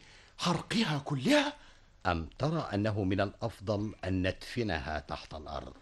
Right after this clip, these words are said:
Speaker 1: <laughs> الأفضل ذلك لتظل نظيفة سليمة.
Speaker 2: ولكن لا تنسى يا جيري أنها إذا وجدت أطاحت بكثير من رؤوس النبلاء. لا تنسى يا جيري أن الحالة قد تغيرت، وأن العامل الفقير جاسبار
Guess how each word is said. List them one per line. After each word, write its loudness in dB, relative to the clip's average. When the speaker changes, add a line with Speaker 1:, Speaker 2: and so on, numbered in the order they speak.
Speaker 1:
<laughs> -4
الأفضل -4
ذلك 0
لتظل -2
نظيفة -2
سليمة. -6
Speaker 2:
ولكن 0
لا 2
تنسى -2
يا -2
جيري 0
أنها -2
إذا -6
وجدت -2
أطاحت -2
بكثير 0
من 2
رؤوس -2
النبلاء. -2
لا 6
تنسى 2
يا 2
جيري 4
أن 4
الحالة 2
قد -4
تغيرت، 0
وأن -2
العامل 2
الفقير -4
جاسبار -4